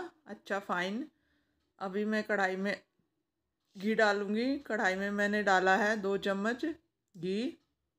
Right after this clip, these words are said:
दो चम्मच, ये, ये वाली चम्मच से डाला है जिससे हम खाना खाते हैं, वही चम्मच यूज़ की है, उससे मैंने दो चम्मच घी डाला है इसमें। अब भी, आप भी ऐसे ही डाल लें।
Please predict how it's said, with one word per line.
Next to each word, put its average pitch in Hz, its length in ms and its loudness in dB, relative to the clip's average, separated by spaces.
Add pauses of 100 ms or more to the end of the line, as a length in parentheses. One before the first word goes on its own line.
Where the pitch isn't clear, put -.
(640)
दो 196 200 -2
चम्मच, 180 500 -4 (1600)
ये, 202 480 -2 (160)
ये 202 140 0
वाली 185 280 2
चम्मच 180 360 -4
से 185 180 -6
डाला 170 260 2
है 196 80 0
जिससे 208 260 -6
हम 196 140 -4
खाना 185 300 0
खाते 185 340 -4
हैं, 247 280 -4 (340)
वही 202 240 -4
चम्मच 180 380 -6
यूज़ 180 220 -4
की 190 220 -8
है, 240 160 -4
उससे 262 300 -8
मैंने 185 180 -4
दो 180 140 -2
चम्मच 180 340 -4
घी 170 140 6
डाला 170 280 2
है 175 160 4
इसमें। 240 340 -4 (840)
अब 170 180 -10
भी, 196 140 2
आप 180 240 0
भी 180 180 2
ऐसे 196 260 4
ही 196 80 2
डाल 180 220 6
लें। 240 240 0